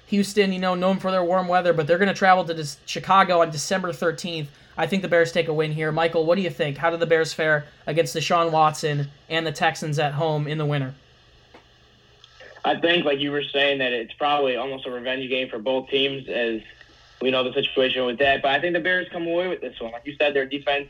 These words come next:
Speaker 2: took a big hit with, uh, loss of D J Reader and some other players last year. And then, of course, their offense, losing, uh, DeAndre Hopkins, is, with Cooks coming back and, uh, uh, David Johnson, they both can't stay healthy. I think the Bears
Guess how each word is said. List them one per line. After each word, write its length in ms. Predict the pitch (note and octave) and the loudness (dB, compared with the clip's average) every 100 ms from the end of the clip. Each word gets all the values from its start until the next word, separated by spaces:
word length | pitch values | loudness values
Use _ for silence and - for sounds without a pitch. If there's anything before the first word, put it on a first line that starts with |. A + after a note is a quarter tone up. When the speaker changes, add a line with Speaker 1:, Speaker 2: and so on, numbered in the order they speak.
| - C#3+ | -12 -8
Speaker 2:
took 140 | C3 | -6
a 40 | |
big 280 | A#2+ D3 C3+ | -2 0 0
hit 340 | D3 D3+ D3 B2+ | 0 0 -2 -6
with, 120 | B2 B2 | -8 -4
uh, 240 | A#2 A#2 | -2 0
loss 220 | B2 B2 A#2+ | -2 -4 -8
of 100 | A#2+ | -8
D 140 | C3 | -2
J 140 | C3 | -2
Reader 380 | B2 C3 B2+ B2+ | -2 -2 -2 -2
and 140 | A#2+ A2+ | -4 -6
some 100 | B2 | -4
other 160 | B2 | -2
players 320 | B2+ C3 C3 | 0 0 0
last 260 | C3 B2 - | -2 -4 -4
year. 220 | B2+ A#2+ - _ _ _ C#3 | -6 -6 -10 _ _ _ -2
And 80 | D3 | 0
then, 80 | |
of 120 | C#3+ C#3+ | 0 -2
course, 180 | D3 C#3+ | -4 -2
their 140 | C3+ | -2
offense, 460 | C3+ C#3+ C3+ B2+ B2 | 0 -2 -6 -14 -14
losing, 500 | C3 C3 B2 A#2+ A2 G#2 - A#2+ | -12 -10 -10 -12 -12 -16 -12 -6
uh, 320 | A2+ G#2+ G2+ - _ _ - | -4 -4 -8 -16 _ _ -4
DeAndre 300 | D3 C#3 C#3 | -2 0 2
Hopkins, 440 | C3+ B2+ C#3 C3 | 0 -2 -6 -6
is, 220 | B2 A#2 A#2 _ _ _ _ _ _ - | -8 -10 -12 _ _ _ _ _ _ -6
with 200 | C#3+ C#3+ | -6 -4
Cooks 320 | - E3+ D#3 - | -2 -2 -2 -4
coming 220 | D#3 D3 | -4 -2
back 400 | C#3+ C#3 C3+ C3+ | 0 2 0 -2
and, 280 | C3 B2 A#2+ | -8 -8 -8
uh, 400 | A#2 A2+ A2+ G#2 - _ _ - _ _ - - | -8 -6 -8 -12 -16 _ _ -20 _ _ -18 -8
uh, 180 | A#2+ A#2 | -6 -2
David 280 | C#3 C#3 | -2 0
Johnson, 320 | C#3 C3+ C3+ C#3 | 0 -2 -2 -2
they 80 | |
both 220 | C3+ C#3+ C#3 | 0 0 -2
can't 180 | C#3 | -4
stay 100 | C3+ | -2
healthy. 380 | C3+ C3 C3 C3+ | -2 0 0 0
I 40 | B2+ | 0
think 140 | C#3+ | -4
the 60 | A#2+ | -2
Bears 420 | C3 C3+ C3+ | 0 0 0